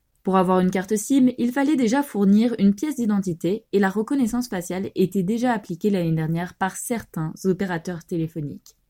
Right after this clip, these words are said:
Les exemples cités précédemment pourraient paraître ponctuels, mais en Chine, la reconnaissance faciale est ancrée dans le quotidien. Des toilettes aux distributeurs automatiques,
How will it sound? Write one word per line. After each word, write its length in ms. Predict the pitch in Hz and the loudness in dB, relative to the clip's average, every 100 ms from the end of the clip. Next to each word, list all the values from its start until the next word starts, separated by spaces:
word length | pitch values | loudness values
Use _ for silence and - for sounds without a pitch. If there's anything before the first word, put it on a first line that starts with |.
| _ _ _ | _ _ _
Les 180 | 185 196 | 0 2
exemples 280 | 220 262 254 | 2 2 0
cités 280 | - 202 202 | -2 -4 -4
précédemment 680 | 202 185 180 190 226 277 285 _ _ | -2 -4 -2 2 2 0 -4 _ _
pourraient 220 | - 220 247 | 0 2 4
paraître 480 | 240 226 247 - | 2 0 -2 -2
ponctuels, 640 | 190 208 196 - 190 151 147 _ _ _ | 0 2 2 0 -4 -4 -8 _ _ _
mais 120 | 185 180 | 0 0
en 120 | 175 | 0
Chine, 320 | - 247 254 | -2 2 2
la 100 | 196 | 2
reconnaissance 560 | 170 165 185 170 180 165 | 0 0 0 0 -4 -4
faciale 360 | 175 175 240 | -6 -4 0
est 60 | 196 | 0
ancrée 380 | 175 175 226 185 | 0 -2 -2 -2
dans 100 | 160 | -2
le 100 | 156 | -4
quotidien. 520 | 165 - 165 151 - _ _ _ | -6 -8 -8 -6 -8 _ _ _
Des 100 | 185 | 0
toilettes 380 | 190 233 247 233 | 2 2 2 2
aux 40 | |
distributeurs 600 | 175 190 - 208 190 190 | 0 -4 -2 0 0 0
automatiques, 720 | 175 165 160 165 - 277 262 | -2 -2 -2 -4 -2 0 -2